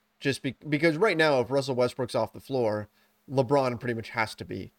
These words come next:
on the floor 'cause you don't really have another guy that can go in there and run the offense. So I'm kinda hoping that even if it's just a few, even if it's just a minute or two or whatever, I'm hoping that this takes some of the burden off of LeBron because let's face it, right now,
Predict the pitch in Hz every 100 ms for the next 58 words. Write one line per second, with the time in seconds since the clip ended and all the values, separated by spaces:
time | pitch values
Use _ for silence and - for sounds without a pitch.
0 | _ 127 107 107 - - - - 123 135
1 | 139 123 117 117 113 107 107 104 104 110
2 | 110 110 117 120 110 110 110 110 107 110
3 | 110 123 117 104 104 - 123 - - -
4 | 139 165 180 156 139 135 135 123 147 190
5 | 196 170 151 165 - 120 120 123 131 127
6 | 110 - 113 107 104 107 110 107 - 113
7 | 107 101 113 107 101 104 120 - - _
8 | _ - 135 147 147 127 117 123 - 131
9 | - 127 117 120 113 123 120 117 117 113
10 | 123 117 113 120 117 117 117 120 113 110
11 | - 95 - 90 123 110 110 107 107